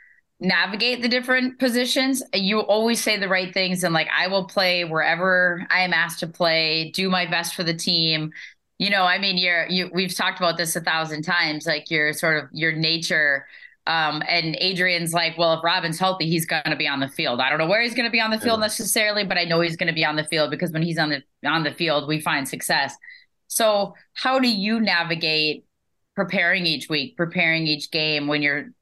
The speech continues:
Speaker 1: changing roles?
Speaker 2: I mean, uh, yeah, it's, it's tough, even though I enjoy it, because you, you always, always have to, have to think a little bit different way when you play in a different positions, and you have to adapt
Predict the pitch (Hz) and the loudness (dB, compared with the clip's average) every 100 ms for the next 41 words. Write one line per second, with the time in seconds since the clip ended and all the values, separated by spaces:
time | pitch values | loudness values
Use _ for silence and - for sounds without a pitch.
0 | - - 170 156 147 135 143 135 110 - | -8 -2 0 0 -2 0 0 0 -2 -8
1 | - _ _ _ _ _ _ - 139 190 | -14 _ _ _ _ _ _ -6 0 2
2 | 170 131 120 120 98 - - _ - 143 | 4 6 6 4 2 -4 -16 _ -2 2
3 | 147 147 - - - - 135 139 - - | 2 2 0 -4 -8 -6 0 0 -2 -2
4 | 117 131 - - - 117 151 139 131 123 | 0 0 -2 -10 -4 -2 2 2 2 2
5 | 127 123 123 123 143 147 - - _ _ | 0 0 2 2 2 0 -10 -16 _ _
6 | _ _ - 123 127 120 120 127 123 123 | _ _ -4 -2 0 0 4 4 4 4
7 | 123 123 123 123 120 - 135 131 127 117 | 4 4 4 2 0 -2 0 2 2 2
8 | 120 - 123 117 120 123 113 117 120 117 | -2 0 0 2 0 -2 -2 0 0 2
9 | 120 113 113 - 117 123 113 117 117 113 | 2 2 0 0 0 0 0 0 0 2
10 | 113 113 110 117 113 107 120 120 113 113 | 4 4 2 2 2 2 0 0 -2 -2
11 | 113 120 135 120 120 113 110 110 110 110 | 0 0 2 0 2 2 4 2 0 -2
12 | 120 107 113 120 - | -2 0 0 -2 -4